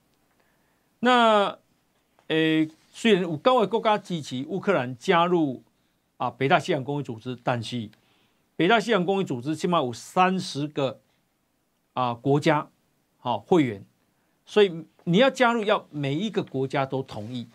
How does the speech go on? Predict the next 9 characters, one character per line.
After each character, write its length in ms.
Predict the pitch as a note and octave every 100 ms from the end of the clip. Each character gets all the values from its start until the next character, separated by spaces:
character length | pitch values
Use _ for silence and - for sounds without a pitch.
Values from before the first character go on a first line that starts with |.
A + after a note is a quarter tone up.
| _
好， 180 | - G#2+ - -
所 160 | -
以 320 | C3+ C3 A#2+ G#2+ - _ _
啊， 160 | B2+
美 220 | B2+ D3+ G3
国 440 | E3+ D3 B2+ B2
跟 200 | B2 E3 D3+ C#3 C3 A#2+ A#2+ A#2
英 200 | C3 B2+
国 220 | C3